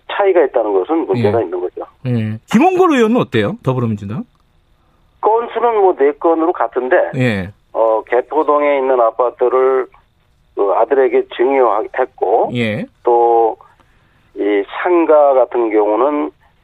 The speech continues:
Speaker 1: 그 가액을
Speaker 2: 예.
Speaker 1: 좀 축소했고
Speaker 2: 음흠.
Speaker 1: 또 서초동 아파트하고
Speaker 2: 네.
Speaker 1: 여러 가지 지금 여기도 이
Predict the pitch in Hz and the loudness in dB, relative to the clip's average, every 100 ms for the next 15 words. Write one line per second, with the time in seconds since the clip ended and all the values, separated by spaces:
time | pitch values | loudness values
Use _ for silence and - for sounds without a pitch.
0 | _ 107 - - 107 117 131 139 120 107 | _ -8 -6 -4 0 2 4 2 2 2
1 | 135 226 311 120 104 98 107 _ 107 101 | 0 -4 -6 -4 -4 -6 -12 _ -12 -12
2 | - 190 - 196 127 - - - 127 113 | -8 -6 0 0 0 -2 -4 -6 -4 -4
3 | 113 117 110 101 92 104 123 120 113 107 | -2 -4 -4 -6 -8 -2 0 2 2 -2
4 | - - _ _ _ - 185 202 180 156 | -6 -20 _ _ _ -4 -2 0 2 2
5 | 127 123 113 110 98 92 139 277 131 113 | 2 0 0 0 0 0 0 0 -2 -2
6 | 104 107 123 160 160 156 156 139 127 135 | -4 0 0 2 2 2 -2 0 -2 0
7 | 131 - _ _ _ _ _ _ _ - | -2 -6 _ _ _ _ _ _ _ -2
8 | 120 127 147 123 120 - 120 | 0 2 0 -2 -4 -6 -6